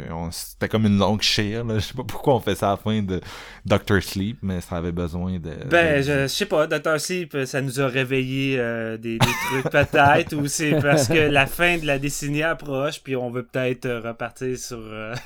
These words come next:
Speaker 2: <laughs> de quoi, je sais pas, mais, euh,
Speaker 1: Quand,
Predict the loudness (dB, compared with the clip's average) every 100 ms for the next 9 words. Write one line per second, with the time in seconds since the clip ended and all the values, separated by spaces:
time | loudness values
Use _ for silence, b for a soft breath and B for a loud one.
0 | 0 2 2 2 2 0 0 0 -2 -2
1 | -4 -6 -6 -6 -2 -4 B B B B
2 | -2 -4 -4